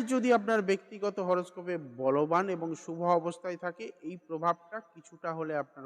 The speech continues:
কমবে, কিন্তু হবে অবশ্যই। তার সঙ্গে সঙ্গে যদি আপনার প্ল্যানেটটি উইক থাকে, এই প্রভাবটা কিন্তু বৃদ্ধি পাবে, ধাক্কাটা কিন্তু জীবনে অনেক বড় আসবে। আসবো পরবর্তী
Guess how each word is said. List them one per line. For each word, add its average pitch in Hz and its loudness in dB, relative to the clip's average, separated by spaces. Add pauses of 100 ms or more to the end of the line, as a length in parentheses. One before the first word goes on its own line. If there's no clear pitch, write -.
(120)
কমবে, 143 -4
কিন্তু 131 -14 (100)
হবে 135 0 (120)
অবশ্যই। 117 -14 (1300)
তার 110 -14
সঙ্গে 127 -10
সঙ্গে 165 -10
যদি 127 -10
আপনার 110 -14 (100)
প্ল্যানেটটি 127 -14 (160)
উইক 165 -4 (140)
থাকে, 139 -8
এই 131 -4
প্রভাবটা 131 -6
কিন্তু 127 -8 (180)
বৃদ্ধি 120 -10
পাবে, 117 -4 (1500)
ধাক্কাটা 117 -20
কিন্তু 110 -16
জীবনে 98 -16
অনেক 95 -18 (120)
বড় 95 -2 (140)
আসবে। 87 -16 (1600)
আসবো 220 4 (440)
পরবর্তী 226 6